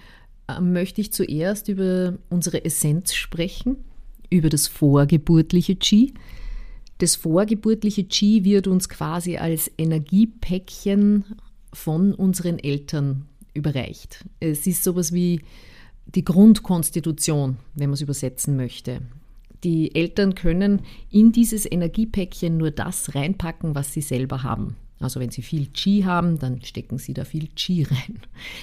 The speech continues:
Jetzt kriegen da manche Menschen einen,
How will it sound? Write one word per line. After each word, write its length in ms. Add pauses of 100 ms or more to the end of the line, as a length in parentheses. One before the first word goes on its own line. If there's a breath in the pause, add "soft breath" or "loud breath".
(180 loud breath)
Jetzt 280
kriegen 600 (340)
da 260
manche 460
Menschen 480
einen, 480